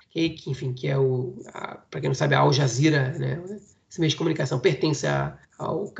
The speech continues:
na verdade, é um, é um meio do Catar, né? Catar, eu não sei se pertence ao Estado, mas tem fortes relações com o Estado no Catar. E Israel repassou essa investigação pro Catar, ainda que a, que a Sharin, né, seja, fosse, é, palestina, né? Essa informação chegou lá,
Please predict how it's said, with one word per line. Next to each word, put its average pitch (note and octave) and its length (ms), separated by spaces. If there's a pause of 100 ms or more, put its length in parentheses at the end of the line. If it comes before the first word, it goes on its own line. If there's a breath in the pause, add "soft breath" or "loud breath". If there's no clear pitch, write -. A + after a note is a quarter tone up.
na D#3+ 120
verdade, D3+ 180
é - 80
um, E3+ 100
é F3+ 80
um E3 60
meio D#3+ 340
do - 100
Catar, F3+ 440
né? D#3 100
Catar, C#3 280
eu - 60
não - 80
sei D#3+ 120
se - 60
pertence D3+ 360
ao C#3 60
Estado, F3 440
mas - 140
tem C#3 80
fortes E3 260
relações D3 300
com - 100
o - 20
Estado D3 300
no - 60
Catar. - 500 (440 loud breath)
E F3+ 100
Israel D3+ 280
repassou F#3 480
essa F3 160
investigação D3 500
pro F#3 120
Catar, F3+ 480
ainda E3 240
que - 180
a, C#3+ 280 (420 soft breath)
que - 100
a D3 240
Sharin, C#3+ 440
né, C#3 480 (220)
seja, C#3 760
fosse, D#3 380
é, - 480
palestina, E3+ 580
né? D#3+ 140 (520 loud breath)
Essa D#3 160
informação D3 320
chegou F3 260
lá, F3 320